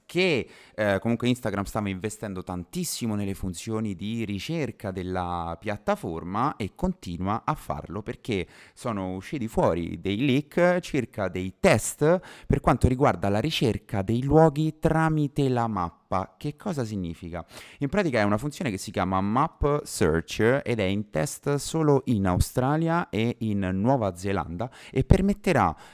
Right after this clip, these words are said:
tramite appunto la mappa di Instagram di trovare i luoghi e i post geolocalizzati attorno a noi. Eh, questa mi sembra una cosa molto importante, soprattutto per i business local.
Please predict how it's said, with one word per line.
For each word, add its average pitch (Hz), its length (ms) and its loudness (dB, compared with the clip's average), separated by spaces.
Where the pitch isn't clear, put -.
tramite 160 300 2
appunto 113 320 0
la 101 100 4
mappa 135 260 0
di 123 120 -2
Instagram 202 560 -2
di 135 160 -10
trovare 95 800 -4
i 131 160 -6
luoghi 104 640 -2
e 120 120 0
i 147 100 2
post 120 500 0
geolocalizzati 113 1300 2
attorno 92 880 -2
a 101 120 0
noi. 82 480 -4
Eh, 98 360 -4
questa 139 320 -2
mi 147 100 -2
sembra 104 260 0
una 104 140 2
cosa 104 220 0
molto 117 460 4
importante, 104 580 0
soprattutto 131 760 -2
per 147 120 0
i 104 100 -2
business 92 520 -6
local. 85 540 -6